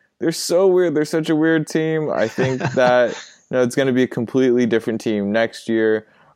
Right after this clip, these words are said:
Speaker 1: But, uh, for right now, they have, like, the potential to get a win. Like, if John Wall decides to, you know, play like his contract says,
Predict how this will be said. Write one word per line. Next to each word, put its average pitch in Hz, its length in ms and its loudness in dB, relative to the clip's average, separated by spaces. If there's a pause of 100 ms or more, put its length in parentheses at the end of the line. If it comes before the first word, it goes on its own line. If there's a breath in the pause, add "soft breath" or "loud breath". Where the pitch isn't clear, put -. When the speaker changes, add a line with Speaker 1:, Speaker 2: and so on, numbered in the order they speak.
Speaker 1:
But, 107 300 4
uh, 101 160 4
for 117 160 0
right 117 180 4
now, 107 460 0 (340)
they 110 160 0
have, 117 300 2
like, 127 200 -2 (220)
the 113 100 -2
potential 120 640 -2
to 135 560 0
get 135 240 0
a 139 100 2
win. 147 480 0
Like, 107 300 -2 (160)
if 104 220 -2
John 107 340 0
Wall 113 440 4
decides 104 500 -2
to, - 180 -4
you 98 220 0
know, 98 180 -4
play 104 300 -2
like 98 220 -2
his - 120 -8
contract 107 460 -6
says, 127 340 -2